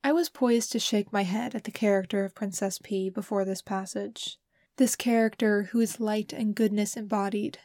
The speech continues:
noticed first and most often for her beauty, which is so frequently the fate of female characters whom the author didn't bother to conceive as real people. What's her personality like? She's beautiful.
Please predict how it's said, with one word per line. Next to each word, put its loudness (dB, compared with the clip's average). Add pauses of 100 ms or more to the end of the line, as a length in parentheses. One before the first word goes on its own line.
noticed 0
first -2
and -2
most -4
often -2
for -6
her 0
beauty, -2 (440)
which 2
is 2
so 8
frequently -2
the 0
fate 0
of -8
female 0
characters -2
whom -4
the -2
author 0
didn't -4
bother 0
to -2
conceive -2
as -4
real 0
people. -4 (600)
What's 4
her -6
personality 0
like? -8
She's 0
beautiful. 2